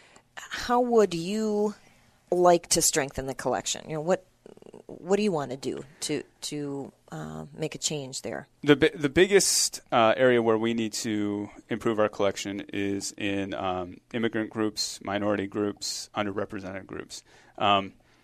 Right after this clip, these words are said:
Speaker 2: like many historical societies, when we started in the nineteen thirties, uh, we were started by the wealthier, upper, upper middle class, um, people of, of power.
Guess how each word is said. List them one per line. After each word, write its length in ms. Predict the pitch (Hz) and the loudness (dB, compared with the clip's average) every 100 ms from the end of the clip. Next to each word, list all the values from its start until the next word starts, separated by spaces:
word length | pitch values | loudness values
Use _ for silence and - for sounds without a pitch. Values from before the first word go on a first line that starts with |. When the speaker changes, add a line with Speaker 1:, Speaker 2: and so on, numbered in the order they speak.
| - | -2
Speaker 2:
like 180 | - 117 | 2 4
many 180 | 120 123 | 4 2
historical 480 | 117 - 117 107 110 | 0 2 2 2 0
societies, 600 | - 92 98 98 98 - | -4 -2 0 0 -2 -6
when 160 | 104 104 | -8 -6
we 100 | 101 | -6
started 440 | - 95 98 98 | -4 -4 -4 -6
in 280 | - 98 98 | -8 -8 -6
the 80 | 95 | -6
nineteen 360 | 95 - 101 | -6 -6 -8
thirties, 560 | - 127 123 113 110 - - - - - - | 0 4 4 4 0 -6 -16 -20 -20 -20 -4
uh, 640 | - 107 104 104 101 101 - | 6 10 10 10 8 4 2
we 160 | 120 | -2
were 80 | 110 | -2
started 400 | - 113 107 104 | 2 2 4 2
by 480 | 104 101 98 98 101 | 4 4 4 2 -2
the 460 | 107 107 101 98 98 | -6 0 2 4 2
wealthier, 920 | 104 104 101 107 104 101 101 98 98 - - - | 4 4 4 0 0 2 2 0 -4 -12 -8 -4
upper, 260 | 104 110 92 | -2 -4 -2
upper 300 | 104 101 107 | 0 0 -2
middle 280 | 101 98 98 | -4 -2 -2
class, 680 | 98 101 95 92 92 - - - | -2 0 2 2 0 -6 -10 -8
um, 440 | 95 92 92 101 _ _ _ _ _ - | -4 -4 -6 -10 _ _ _ _ _ -6
people 320 | 127 113 104 | 0 4 4
of, 180 | 95 - | 2 -2
of 140 | 110 | -6
power. 340 | - 110 98 | 0 2 2